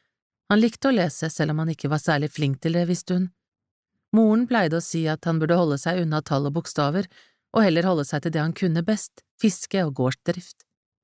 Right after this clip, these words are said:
Likevel hendte det at han skrev brev til Karin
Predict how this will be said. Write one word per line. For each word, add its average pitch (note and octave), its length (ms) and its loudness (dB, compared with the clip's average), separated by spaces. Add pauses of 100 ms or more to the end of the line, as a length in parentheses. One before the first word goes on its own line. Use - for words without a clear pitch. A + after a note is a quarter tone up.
(680)
Likevel A#3+ 400 2
hendte G#3 320 0
det G3 80 0
at G#3+ 120 -4
han A3 120 0
skrev F3 400 0
brev D#3+ 280 0
til E3 200 -4
Karin E3 400 0